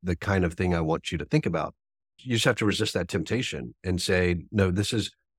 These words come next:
at its heart, it's about a mechanic who likes machines more than people, who's thrust into a position where she has to solve problems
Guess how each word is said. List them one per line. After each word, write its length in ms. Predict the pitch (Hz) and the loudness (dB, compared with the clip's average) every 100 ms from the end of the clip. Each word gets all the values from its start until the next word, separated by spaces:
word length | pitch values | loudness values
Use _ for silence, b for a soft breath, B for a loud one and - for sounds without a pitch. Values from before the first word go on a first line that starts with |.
| - | 0
at 120 | 104 | 4
its 140 | 110 - | 4 2
heart, 340 | 104 95 90 | 2 2 2
it's 160 | - - | -4 -4
about 300 | 92 92 90 | 0 2 4
a 40 | |
mechanic 640 | 90 82 - 101 101 101 - _ _ _ _ _ - | 4 4 2 4 4 2 -2 _ _ _ _ _ 0
who 380 | 101 95 92 87 _ _ _ - | 4 4 2 -4 _ _ _ -4
likes 400 | 98 101 98 101 | 4 4 4 0
machines 480 | 95 - 123 117 | 2 4 6 6
more 180 | 107 107 | 6 4
than 160 | 98 90 | 4 0
people, 380 | 107 104 120 101 | 0 2 4 4
who's 260 | 92 - | 0 -4
thrust 420 | - 104 104 - | -2 2 2 0
into 400 | 98 92 - 98 | -4 -4 -2 0
a 80 | 90 | 0
position 640 | 80 90 98 - 95 90 90 _ _ _ _ | 0 0 0 2 0 0 -4 _ _ _ _
where 120 | - 98 | -2 2
she 140 | - | 4
has 120 | 92 | 2
to 100 | - | 2
solve 340 | - 98 90 85 | 0 2 2 0
problems 600 | - 98 87 90 85 - | 0 2 4 2 0 -2